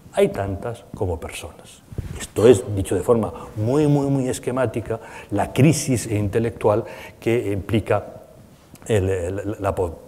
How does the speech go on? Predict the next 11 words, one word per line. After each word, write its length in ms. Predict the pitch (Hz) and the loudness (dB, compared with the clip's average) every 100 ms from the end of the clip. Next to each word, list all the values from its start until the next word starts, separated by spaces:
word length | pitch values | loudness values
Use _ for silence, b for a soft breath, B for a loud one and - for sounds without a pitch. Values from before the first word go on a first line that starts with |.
| 131 | -6
eh, 100 | 92 | -4
posmodernidad. 680 | 98 107 92 90 87 92 82 B B | -4 -2 -2 0 0 -2 -2 B B
En 140 | 120 98 | -4 0
el 80 | |
ámbito 340 | 101 113 110 110 | 2 2 2 2
de 60 | |
la 120 | 107 95 | 2 0
ciencia 500 | 135 127 120 147 147 B B B | 0 -2 0 -2 -2 B B B
nos 160 | 98 95 | -8 -6
encontramos 540 | 90 90 120 127 - - - | -4 0 2 2 0 -6 -2
éxitos 640 | 143 - 107 - - | 0 0 -4 -4 -8